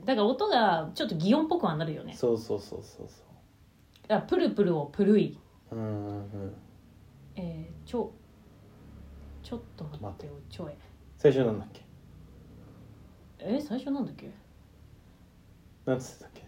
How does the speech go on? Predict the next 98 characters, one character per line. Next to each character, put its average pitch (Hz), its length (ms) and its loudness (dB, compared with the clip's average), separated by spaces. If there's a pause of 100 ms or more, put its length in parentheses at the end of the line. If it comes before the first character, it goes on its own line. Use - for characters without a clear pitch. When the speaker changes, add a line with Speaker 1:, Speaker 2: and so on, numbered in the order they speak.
(100)
Speaker 1:
え、 285 240 10
な - 200 4
ん - 20 6 (100)
つ 156 80 10
っ - 20 10
て - 80 8
た 262 60 12
っ - 80 12
け？ 254 220 4
Speaker 2:
<laughs> - 0 -
も - 40 -2 (280)
う 135 40 4
こ 185 140 10
れ 233 100 12
が 220 60 12
や 185 120 12
ば 165 100 12
い 117 80 8
ね。 226 100 8
Speaker 1:
え、 233 40 12
や-、 233 200 12
え？ 453 220 10 (300)
な 247 120 2
ん 269 60 0
か 175 100 0
な 214 140 2
ん 233 60 -4
つ - 80 -16
っ - 120 -14
て - 0 -
た 175 120 -10
っ - 40 -12
け？ - 140 2
Speaker 2:
な 233 100 12
ん 180 60 8
か 131 60 10
や-、 131 180 10
や 139 120 10
っ 135 40 6
た 131 80 6
よ 98 60 0
ね、 95 100 -6
最 101 160 -6
初 101 140 -6
ね。 101 260 -8 (1700)
Speaker 1:
い 214 80 0
や、 180 80 4
最 320 220 0
初 330 140 0
ど 330 120 0
こ 208 80 4
ろ 160 40 4
か、 202 120 8
あ 254 60 6
と 208 100 -2
な、 196 240 4
二、 202 160 4
三 277 180 2
個 294 60 -2
ぐ 269 80 2
ら 180 80 6
い 165 40 0
出 175 80 4
し - 60 -4
た 165 80 -4
よ、 160 60 -4
多 160 100 -4
分。 160 120 -10 (720)
Speaker 2:
も 113 160 -2
う 110 40 0
忘 110 120 -2
れ 107 80 2
ち 107 100 -4
ゃ 95 40 0
う 95 60 -4
ね、 95 100 -6
や 95 120 -2
ば 104 140 0
い 104 80 -6
ね。 - 160 -12 (640)
Speaker 1:
あ - 140 8
れ 285 80 12
だ、 269 80 12
羽 302 160 10
ば 330 100 12
た 339 120 12
い 262 80 8
て 196 80 6
る、 180 60 6
羽 208 120 6
ば 214 100 8
た 180 140 12
い - 40 12
て 170 60 2
る。 - 100 -2
Speaker 2:
あ、 - 40 -8
そ 147 140 4
う。 131 60 0